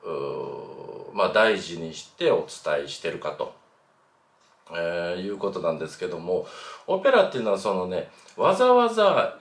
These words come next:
演技をしなければならないとか、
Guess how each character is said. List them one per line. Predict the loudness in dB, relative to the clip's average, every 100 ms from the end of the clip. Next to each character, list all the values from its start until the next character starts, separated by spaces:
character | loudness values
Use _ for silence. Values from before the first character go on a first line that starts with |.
| -8
演 | 0 0 0 0
技 | 0
を | -2 -2
し | -6 -4
な | -4 -4
け | -4
れ | -4 -4
ば | -6 -8
な | -6
ら | -2 0
な | -2
い | -4 -8
と | -14
か、 | -8 -8 -8